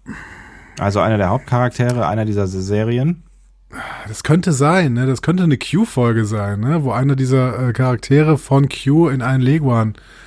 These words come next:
Speaker 2: verwandelt worden ist. War Q auf der Voyager? Ja, Q war auf der Voyager.
Speaker 1: Was ist der
Speaker 2: Mehrfach
Speaker 1: Unterschied
Speaker 2: sogar.
Speaker 1: zwischen einem Leguan und einem, ähm, Chamäleon? Chamäleon ist viel kleiner, ne?
Speaker 2: Chamäleon ist, glaub ich, viel kleiner, genau. Also das ist, würde ich sagen, ein Leguan. Ich mag ja solche Viecher nicht, ne?
Speaker 1: Nee?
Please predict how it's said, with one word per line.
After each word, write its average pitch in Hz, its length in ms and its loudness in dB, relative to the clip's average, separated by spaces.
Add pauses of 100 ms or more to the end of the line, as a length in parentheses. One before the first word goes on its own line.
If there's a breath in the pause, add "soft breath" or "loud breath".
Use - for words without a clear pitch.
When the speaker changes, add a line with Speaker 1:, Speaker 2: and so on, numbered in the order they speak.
(140)
Speaker 2:
verwandelt 110 480 0
worden 98 200 -4
ist. 98 220 -8
War 113 140 2
Q 143 260 2
auf 151 80 0
der 120 120 -2
Voyager? 139 320 0
Ja, 123 300 0
Q 120 240 -2
war 147 140 0
auf 123 100 -8
der 95 140 -8
Voyager. 87 300 -8
Speaker 1:
Was - 0 -
ist 92 40 -8
der 90 120 -4
Speaker 2:
Mehrfach 127 240 2
Speaker 1:
Unterschied 135 320 0
Speaker 2:
sogar. - 60 -8
Speaker 1:
zwischen 135 200 -2
einem 107 80 2
Leguan 117 380 2
und 107 180 -2
einem, 98 380 0
ähm, 90 840 -2 (240)
Chamäleon? 87 480 -2
Chamäleon 98 320 0
ist 90 80 -4
viel - 120 -10
kleiner, 82 440 -4
ne? 87 180 -4 (240 soft breath)
Speaker 2:
Chamäleon 147 380 2
ist, 135 80 -4
glaub 151 140 2
ich, - 40 -6
viel 131 140 0
kleiner, 95 400 -6
genau. 87 200 -8
Also 98 180 -8
das 135 240 -4
ist, - 260 -12
würde 131 320 -2
ich 123 80 -4
sagen, 117 300 -2
ein 110 100 -4
Leguan. 107 240 -6 (240 loud breath)
Ich - 160 -8
mag 156 180 2
ja 156 100 4
solche 139 280 -2
Viecher 110 300 -6
nicht, 95 260 -10
ne? 135 240 -4 (140 soft breath)
Speaker 1:
Nee? 180 300 0